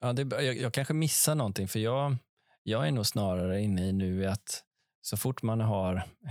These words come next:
<laughs> haft de här försöken till samråd inom politiken och man har mötts, så blir det direkt skriverier i nyheterna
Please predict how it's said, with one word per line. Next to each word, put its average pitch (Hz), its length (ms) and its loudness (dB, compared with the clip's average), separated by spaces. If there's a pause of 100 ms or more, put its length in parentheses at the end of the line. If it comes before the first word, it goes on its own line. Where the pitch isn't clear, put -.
<laughs> - 80 -2
haft 127 300 0
de 117 120 0
här 95 100 2
försöken 101 680 0
till 95 180 -2
samråd 95 520 2
inom 92 220 2
politiken 92 560 0
och 90 60 2
man 90 120 2
har 92 60 0
mötts, 95 500 0
så - 180 2
blir 92 200 2
det 92 120 0
direkt 110 340 0
skriverier 101 520 0
i 107 60 0
nyheterna 92 640 0